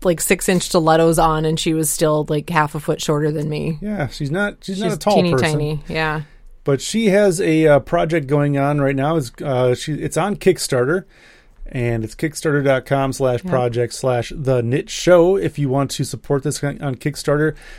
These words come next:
Speaker 2: Um, she is gonna be, it's, so I take umbrage, and I, I, I think this is a lie, but it says, "The Knit Show with Vicky Howell will be the first community-funded and internationally accessible episodic knitting and crochet series."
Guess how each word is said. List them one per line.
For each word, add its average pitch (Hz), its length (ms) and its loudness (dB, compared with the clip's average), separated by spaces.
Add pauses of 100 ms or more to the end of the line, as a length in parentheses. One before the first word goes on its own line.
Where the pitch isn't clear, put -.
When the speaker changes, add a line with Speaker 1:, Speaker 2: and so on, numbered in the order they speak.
(100)
Speaker 2:
Um, 117 580 -4 (120)
she 208 380 0
is 147 420 -4
gonna 165 200 0
be, 143 180 -2 (100)
it's, - 240 -12 (320)
so - 160 -10
I 269 140 -2
take 220 320 0
umbrage, 151 560 2 (160)
and 135 280 -4
I, 135 200 -2
I, 143 160 -2 (200)
I 131 40 0
think 175 320 -4
this 156 160 -6
is 160 100 0
a 160 60 4
lie, 120 340 0
but 117 100 -4
it 127 100 -4
says, 156 180 0
"The 139 80 4
Knit 180 260 2
Show 190 220 2
with 143 180 2
Vicky 165 280 0
Howell 143 380 2
will 131 220 -2
be 131 120 0
the 120 100 -4
first - 500 -2
community-funded 156 800 -2
and 147 180 -6
internationally 180 720 -2
accessible 151 560 -4
episodic 156 560 -2
knitting 147 340 0
and 131 140 -6
crochet 131 520 0
series." 120 520 -2